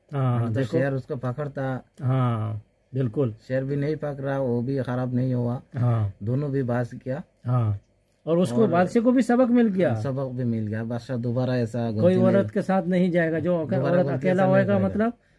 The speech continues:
Speaker 1: उसके साथ नहीं जाएगा कि मैं इसके साथ ये करेगा या वो करेगा ना।
Speaker 2: हम्म।
Speaker 1: अगर तुमको कुछ बात शेयर करना है तो कर सकते हैं, नहीं तो हम लोग फिर अभी समझो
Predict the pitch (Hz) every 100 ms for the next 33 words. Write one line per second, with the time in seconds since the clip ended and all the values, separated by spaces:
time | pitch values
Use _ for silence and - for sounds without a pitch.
0 | _ 170 - 202 - 208 208 202 214 202
1 | 190 190 175 180 175 180 165 - 143 165
2 | 156 151 160 151 156 147 135 120 127 120
3 | 123 107 101 _ _ _ _ _ _ _
4 | _ _ _ _ _ 180 175 190 208 196
5 | 214 202 185 196 202 196 190 190 180 185
6 | 175 175 175 - 165 170 185 170 170 160
7 | 170 156 160 143 151 143 143 131 147 143
8 | - 123 135 131 151 143